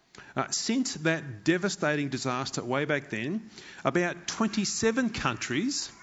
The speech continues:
have joined together to put in place a tsunami detection system around the oceans of the world. This system works as the International Tsunami, uh,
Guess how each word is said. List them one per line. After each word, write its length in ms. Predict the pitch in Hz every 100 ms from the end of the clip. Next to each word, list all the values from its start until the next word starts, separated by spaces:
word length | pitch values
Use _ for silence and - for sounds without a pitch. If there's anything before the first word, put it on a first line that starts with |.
| - - -
have 280 | - 156 135
joined 340 | 117 175 226 233
together 600 | 196 131 117 143 135 131
to 240 | - 160
put 220 | 151 - 202
in 120 | 233
place 400 | - 147 147 -
a 220 | 147 143
tsunami 840 | 139 - 156 151 175 196 196 180 139
detection 800 | 151 - 180 180 - 175 165 -
system 520 | - 143 - 147 143
around 440 | 131 135 139 139
the 140 | 139 127
oceans 380 | 135 131 131
of 120 | 123 117
the 60 |
world. 200 | 123 113
This 140 | 151 -
system 400 | 208 - 160 151
works 300 | 175 180 170
as 140 | 147
the 220 | 160 143 143 - - - _ -
International 720 | 240 233 196 180 - 190 190
Tsunami, 800 | 190 - 156 151 160 160 156 160 - - - -
uh, 360 | 120 120 120